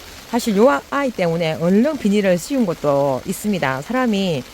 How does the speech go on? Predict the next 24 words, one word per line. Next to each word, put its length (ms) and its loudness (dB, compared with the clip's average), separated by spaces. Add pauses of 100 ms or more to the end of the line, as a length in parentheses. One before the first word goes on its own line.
(280)
이 80 0
한 180 0
아이 160 2
때문에 440 0
또 100 -8
비닐을 560 0
또 420 0
씌우는 360 0
계기가 600 -2
또 80 -6
만들어져요. 760 -4 (520)
이게 420 2
지금 220 -2
얼굴이 320 2
거의 640 -2
이 140 -10
꽃송이가 760 0
어마어마하게, 1160 0 (120)
어, 240 -2
퍼져가지고요. 800 0 (340)
원래 240 4
요게 180 2
다 420 -2
이렇게 340 -2